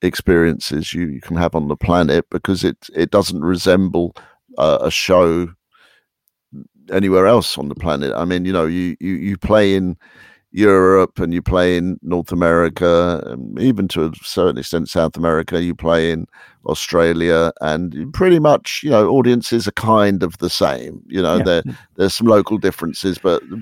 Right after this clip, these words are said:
Speaker 1: the, their reactions are, are pretty much similar.
Speaker 2: Like, you can
Speaker 1: Uh,
Speaker 2: hear
Speaker 1: in
Speaker 2: the audience, can't you? You can hear
Speaker 1: Yeah.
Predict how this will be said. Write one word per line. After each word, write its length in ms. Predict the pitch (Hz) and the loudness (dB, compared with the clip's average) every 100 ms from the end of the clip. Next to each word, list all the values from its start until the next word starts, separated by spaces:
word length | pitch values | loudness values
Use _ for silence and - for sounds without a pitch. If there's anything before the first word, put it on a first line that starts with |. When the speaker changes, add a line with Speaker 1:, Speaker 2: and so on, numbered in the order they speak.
| - _ | -16 _
Speaker 1:
the, 160 | 113 - | -2 0
their 140 | - 127 | 2 6
reactions 640 | 127 123 - - 90 78 - | 6 4 2 -4 -4 -4 0
are, 240 | 82 82 | 2 2
are 100 | - | -2
pretty 240 | 80 85 76 | -6 -6 -4
much 380 | 71 - - - _ _ _ | -6 -6 -10 -12 _ _ _
similar. 420 | - 90 73 62 78 _ - - | -4 -2 -2 -4 -8 _ -20 -8
Speaker 2:
Like, 160 | 131 120 | -4 -2
you 140 | 151 | 0
can 140 | - 147 | 2 6
Speaker 1:
Uh, 40 | |
Speaker 2:
hear 180 | 151 160 | 6 6
Speaker 1:
in 60 | |
Speaker 2:
the 140 | 101 107 | 6 6
audience, 460 | 110 101 76 73 | 4 2 -2 -10
can't 260 | - 110 92 | -4 -2 -2
you? 140 | 69 80 | -6 -6
You 80 | |
can 140 | 107 120 | -2 2
hear 280 | 123 123 98 | 4 4 6
Speaker 1:
Yeah. 240 | 180 92 | 4 2